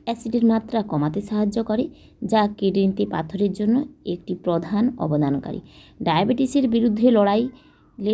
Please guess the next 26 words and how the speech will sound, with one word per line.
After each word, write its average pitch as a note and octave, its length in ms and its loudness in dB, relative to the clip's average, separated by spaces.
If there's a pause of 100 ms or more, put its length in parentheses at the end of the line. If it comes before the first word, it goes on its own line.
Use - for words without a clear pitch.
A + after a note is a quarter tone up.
সাহায্য F#3+ 500 0
করে G3+ 240 2 (260)
এই G3 200 2
তুলসী। D#3 460 -2 (360)
তুলসী A#3+ 360 0 (120)
চা A3 160 2 (100)
দিয়ে G#3 240 4 (340)
টাইপ G#3+ 280 2 (140)
টু A#3 200 -2
ডায়াবেটিস A#3 580 2
সফলভাবে G#3 540 0
নিয়ন্ত্রণ F3 460 0
করা F2 260 -8
যায়। - 200 -14 (320)
ডায়াবেটিস F#3+ 600 2
চিকিৎসার G3 520 -2
জন্য G3+ 200 4 (100)
সবচেয়ে F3 520 -4
জনপ্রিয় G#3+ 460 0
ভেষজ G3 420 -4 (560)
চা E3 200 4
হলো F#3 260 0 (200)
এটি। - 220 -14 (380)
দাঁতের G#3+ 460 0
স্বাস্থ্যের B3 520 -6
জন্য B3 260 4